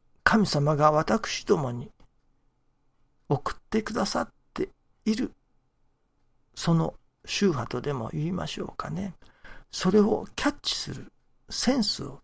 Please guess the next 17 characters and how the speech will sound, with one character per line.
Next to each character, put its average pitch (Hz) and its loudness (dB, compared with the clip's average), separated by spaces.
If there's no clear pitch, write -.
私 151 0
ど 147 -6
も - -8
が - -10
高 - -2
め 165 2
て 170 0
い 156 0
か 165 0
な 95 -2
け 214 -4
れ 233 -4
ば - -8
な - -2
ら - -6
な - -10
い。 - -18